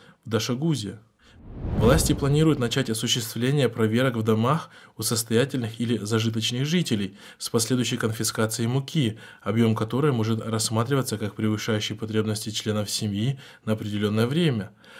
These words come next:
рассказал на условиях анонимности источник в районе Рухубилент. По сообщениям других источников, в некоторых районах уже начались мероприятия по обходу домов жителей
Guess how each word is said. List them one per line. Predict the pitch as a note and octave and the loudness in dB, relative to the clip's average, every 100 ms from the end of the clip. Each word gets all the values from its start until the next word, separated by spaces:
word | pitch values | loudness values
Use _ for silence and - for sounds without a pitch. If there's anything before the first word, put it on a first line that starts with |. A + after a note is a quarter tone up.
| - | -4
рассказал | - G#2+ - G#2+ A2 | -2 0 0 2 4
на | G#2 | 2
условиях | G2+ A2 G#2+ G#2 | 0 0 0 -2
анонимности | G#2 G#2 G#2+ G#2 - G#2 | -2 0 0 -2 -4 -8
источник | - A2 A2+ - A#2+ - - - _ | -6 -4 -2 -2 -4 -8 -18 -20 _
в | G#2+ | 0
районе | G#2+ A2 A2+ A2+ A2 | 4 4 4 2 -2
Рухубилент. | - A2 A#2+ G#2+ B2+ D3+ G2+ G2 - _ _ _ - - - | -4 -4 -2 -4 0 0 0 -4 -18 _ _ _ -20 -20 -4
По | A2+ | -2
сообщениям | A2 A#2 A2+ E3+ F#3+ D3+ | 2 2 2 2 4 4
других | B2 D#3+ G3 | 4 4 4
источников, | F#3+ - C#3 B2+ A2+ A2 G#2+ | 2 2 0 0 2 2 2
в | |
некоторых | A#2+ A#2+ A#2+ A#2+ A#2 | -2 0 0 -2 0
районах | A#2+ A#2 C3 C#3+ C#3 | 2 4 2 0 0
уже | B2+ B2 | 2 2
начались | A#2 E3+ D#3+ A#2 A2 | 4 2 4 0 0
мероприятия | A2+ G#2+ G#2 G#2+ A2+ C3+ C#3 | 2 0 0 2 2 2 -2
по | A2 G#2 | 0 -2
обходу | - D#3 A2 | 0 0 2
домов | A2 G#2+ G#2 | 2 2 -2
жителей | G2+ A2 E3 C#3 G#2+ | -2 -2 0 -2 -2